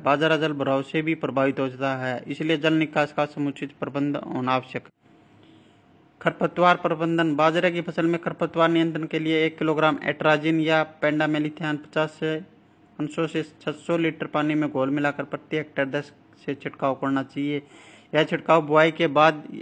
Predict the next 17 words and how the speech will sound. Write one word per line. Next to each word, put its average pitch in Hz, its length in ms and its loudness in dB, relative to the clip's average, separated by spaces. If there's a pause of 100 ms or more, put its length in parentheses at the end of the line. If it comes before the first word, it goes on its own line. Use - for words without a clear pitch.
(120)
अंकुरण 160 340 0
से 160 160 -4
पूर्व 151 280 0
करते 151 360 -2
हैं। 147 140 0
इसके 147 260 -6
साथ 151 220 -2
साथ 151 260 -2
बाजरे 143 360 -2
की 147 140 -6
बुआई 143 280 0
के 147 200 -6 (640)
बीस 160 220 2
से 165 100 0 (400)
तीस 170 220 -2
दिन 156 180 2
बाद 151 280 4